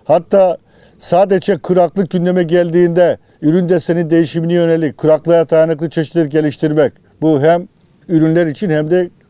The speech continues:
e, süs bitkileri için de önemli. Ürünler geliştirmek yanında da ürün deseninde, e, su tüketimi az olan ürünlere yer vermek durumundayız.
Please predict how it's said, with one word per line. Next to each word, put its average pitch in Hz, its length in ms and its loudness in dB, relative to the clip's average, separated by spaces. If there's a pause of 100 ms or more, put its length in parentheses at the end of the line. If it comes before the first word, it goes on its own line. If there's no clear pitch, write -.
(120)
e, 147 380 2 (380)
süs - 260 -6
bitkileri 165 300 -2
için 165 220 -6
de 156 60 0
önemli. 113 380 -2 (500)
Ürünler 175 320 0
geliştirmek 170 640 -2
yanında 175 380 0
da 170 200 0 (420)
ürün 190 280 0
deseninde, 170 640 -2 (640)
e, 143 280 2
su - 320 -6
tüketimi 165 460 -2
az 180 220 2
olan 185 240 2
ürünlere 170 400 2
yer 151 220 2
vermek 120 320 -2
durumundayız. 107 500 -2